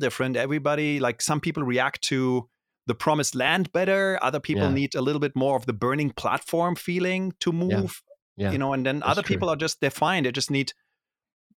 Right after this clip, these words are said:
Speaker 1: like, just tell me what I need to do.
Speaker 2: Pascal, what book have you selected to read from?
Speaker 1: I picked something, uh, probably rather typical for my
Speaker 2: <laughs>
Speaker 1: background, but
Speaker 2: Right.
Speaker 1: also probably something which is a little bit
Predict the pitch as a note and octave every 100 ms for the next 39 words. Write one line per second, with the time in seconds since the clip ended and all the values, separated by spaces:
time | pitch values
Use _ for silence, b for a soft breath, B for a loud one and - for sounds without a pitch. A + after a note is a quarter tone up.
0 | - B2+ C3+ D3+ D3 D3 C3+ C3 A#2 G#2+
1 | F#2+ D#2 - _ _ _ _ _ _ _
2 | _ _ _ _ _ b b b b b
3 | b _ _ _ _ _ - E3 - E3
4 | F#3+ G#3 - D3+ - C3 G#2+ F#2+ - F#2
5 | - E2+ - F#2 F#2 - F2 F2+ F#2 -
6 | _ _ _ _ _ _ _ _ _ _
7 | - B3+ F4 - C4 A#3 G3+ E3+ - _
8 | _ _ - - - - _ _ - C4
9 | D4+ A#3 G3 G3+ G3 F#3 - - - C4+
10 | C#4 - G#3+ - F3 D3+ B2 A#2+ A#2 G#2
11 | D#2 D#2+ B2+ - D#3 - G3+ F#3+ - -
12 | G3+ G#3 G#3+ F3+ F#3 F3+ F3+ E3 D#3 F#3+
13 | D#3+ D#3+ E3+ F3+ D3+ C#3+